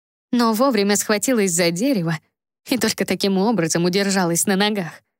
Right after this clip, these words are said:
Незнакомец проследил за её реакцией, после чего кивнул на её раны и сказал:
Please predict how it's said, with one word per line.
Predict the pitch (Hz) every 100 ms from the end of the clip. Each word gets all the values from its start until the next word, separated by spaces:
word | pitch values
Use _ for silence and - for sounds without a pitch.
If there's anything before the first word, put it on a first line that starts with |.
| _ _ _ _ _
Незнакомец | 220 175 165 175 170 160
проследил | - 175 - 175 190 196
за | 170
её | 175 180 208
реакцией, | 190 165 196 254 - 170 160 - _ _ _
после | 285 254 220
чего | - 202 196 240
кивнул | 180 214 196 226 208
на | 175
её | 175 175 170
раны | 175 196 180
и | 180
сказал: | - 214 208 220 147